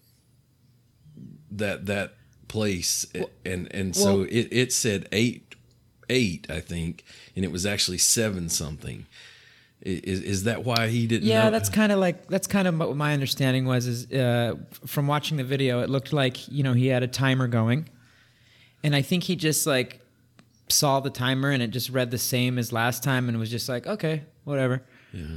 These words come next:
Speaker 2: But when he actually got into the milliseconds and frames per second, uh, it turned out to be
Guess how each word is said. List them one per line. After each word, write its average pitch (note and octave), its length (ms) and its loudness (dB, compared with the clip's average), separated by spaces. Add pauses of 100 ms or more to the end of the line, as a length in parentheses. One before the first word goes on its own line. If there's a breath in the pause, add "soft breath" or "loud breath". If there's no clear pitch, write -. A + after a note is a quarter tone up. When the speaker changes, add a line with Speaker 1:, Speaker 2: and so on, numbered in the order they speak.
(140)
Speaker 2:
But D3+ 160 2
when D3+ 140 0
he D#3+ 140 2
actually E3 320 0
got D3 200 0
into D3 160 0
the C3 100 0
milliseconds D#3 920 0
and B2+ 180 -2
frames C#3+ 460 -2
per C#3+ 200 -2
second, C#3 480 -4 (340)
uh, A2+ 480 -2
it C3+ 160 -4
turned C#3 220 0
out C3 160 0
to - 80 -6
be A#2 560 0